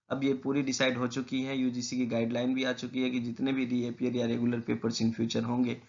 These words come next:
for the evaluation point of view for your academic, सारा का सारा पेपर आपका ऑफलाइन ही होगा। और जो आपके क्लासेज हैं that will be online, no issue, but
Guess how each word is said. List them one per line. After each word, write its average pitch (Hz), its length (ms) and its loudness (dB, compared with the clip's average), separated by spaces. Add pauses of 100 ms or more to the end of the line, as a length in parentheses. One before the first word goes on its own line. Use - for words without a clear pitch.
(400)
for 135 100 10
the 143 140 8
evaluation 147 680 10
point 135 200 6
of 131 100 6
view 127 200 8 (720)
for 127 120 12
your 123 260 10
academic, 127 680 6 (260)
सारा 147 300 10
का 139 120 4
सारा 127 340 4
पेपर 117 280 0
आपका 117 300 -2
ऑफलाइन 113 500 0
ही 131 200 -2
होगा। 104 360 -6 (520)
और 147 480 6
जो 139 160 2
आपके 147 540 4
क्लासेज - 1080 0
हैं 170 160 4
that 156 240 6
will 180 140 0
be 190 160 6
online, 135 500 4
no 139 140 2
issue, 127 400 -2
but 156 260 4